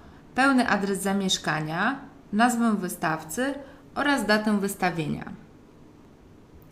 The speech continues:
Akceptowanymi dokumentami są rachunki za media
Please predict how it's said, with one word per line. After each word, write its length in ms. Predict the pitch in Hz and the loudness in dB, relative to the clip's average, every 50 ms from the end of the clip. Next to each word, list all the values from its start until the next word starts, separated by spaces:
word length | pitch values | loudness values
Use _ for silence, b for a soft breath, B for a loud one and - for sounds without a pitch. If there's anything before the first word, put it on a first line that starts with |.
| B B B B B B | B B B B B B
Akceptowanymi 880 | - 226 226 - - 247 214 - 240 220 226 233 233 240 277 311 330 | -4 -4 -2 -4 -4 -6 -2 -2 0 2 4 4 4 4 2 0 -2
dokumentami 760 | 269 262 247 - - 220 214 208 202 208 202 185 175 180 190 208 | -2 -2 -2 0 2 4 4 4 4 2 2 0 2 0 0 -2
są 200 | 208 226 208 208 | -2 0 2 2
rachunki 440 | 202 208 208 240 240 247 - 240 | 2 0 0 0 -2 -2 -2 -4
za 180 | 214 202 196 185 | -2 0 0 0
media 600 | 180 175 156 151 156 165 170 190 220 247 277 - | 0 0 -2 -2 -2 -2 2 2 2 2 0 -2